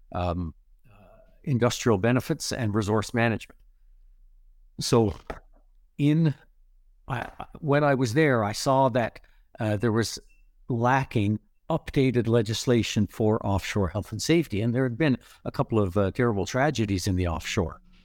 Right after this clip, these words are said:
um, with a rig going down, a helicopter going down,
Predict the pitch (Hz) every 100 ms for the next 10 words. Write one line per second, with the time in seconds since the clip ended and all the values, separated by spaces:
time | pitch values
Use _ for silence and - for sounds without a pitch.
0 | _ _ 90 90 92 98 120 110 95 110
1 | 107 117 113 110 110 113 117 82 117 113
2 | 117 110 - 104 110 107 107 107 110